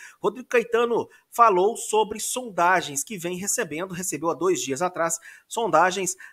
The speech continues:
sobre o zagueiro Nathan Silva. E ele disse o seguinte: abre aspas, "Nós tivemos, alguns dias atrás, uma consulta de um clube, mas é difícil até definir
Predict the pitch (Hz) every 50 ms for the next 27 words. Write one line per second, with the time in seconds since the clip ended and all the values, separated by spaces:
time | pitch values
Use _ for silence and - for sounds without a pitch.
0 | _ _ - - 170 180 180 170 175 190 190 185 - - 175 180 190 185 185 180
1 | 180 170 175 214 202 165 175 185 202 202 202 220 220 185 - - 208 233 254 -
2 | - - - 233 269 262 233 185 170 131 107 - - _ _ _ - 120 143 196
3 | 240 240 175 143 175 240 254 254 254 - - 269 202 180 170 139 123 - - -
4 | _ - 226 247 247 220 190 143 - - - - - - - - _ _ - -
5 | - _ _ - 156 233 269 262 - - 220 143 143 160 175 175 180 - - -
6 | 220 240 233 185 175 185 175 127 113 117 120 117 165 196 214 - 170 147 156 160
7 | - - - - - _ _ 151 160 180 170 175 - 240 269 262 - - - -
8 | 220 240 - 247 233 190 247 277 277 - 247 277 277 269 196 135 107 95 - _
9 | _ _ _ - _ _ _ - 135 165 180 180 160 - 165 170 170 170 254 269
10 | 277 - - - 220 233 277 277 - 247 196 - - 196 202 208 220 214 220 -
11 | 240 180 147 147 175 196 -